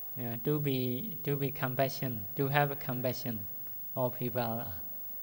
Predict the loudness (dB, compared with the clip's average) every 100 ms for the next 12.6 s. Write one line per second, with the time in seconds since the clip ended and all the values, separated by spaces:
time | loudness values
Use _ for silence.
0 | -6 4 8 10 8 6 4 4 8 8
1 | 8 6 2 0 0 2 4 2 0 2
2 | 2 2 -2 -4 -6 -6 -2 0 0 0
3 | 0 0 -2 0 -2 0 2 2 2 0
4 | 0 -2 -2 -4 -4 -4 -6 -4 -6 -6
5 | -6 -4 -4 -4 -2 0 0 0 0 0
6 | -2 -2 -4 -2 -2 -2 -4 -4 -4 -2
7 | 0 2 2 0 -6 -6 -6 -6 -6 -6
8 | -6 -6 -6 0 2 4 6 6 6 2
9 | -2 -2 -4 -2 0 0 -2 -6 -8 -8
10 | -2 2 2 0 2 4 4 4 2 0
11 | -4 -6 -8 -8 -8 -2 2 2 2 2
12 | 0 2 0 0 -4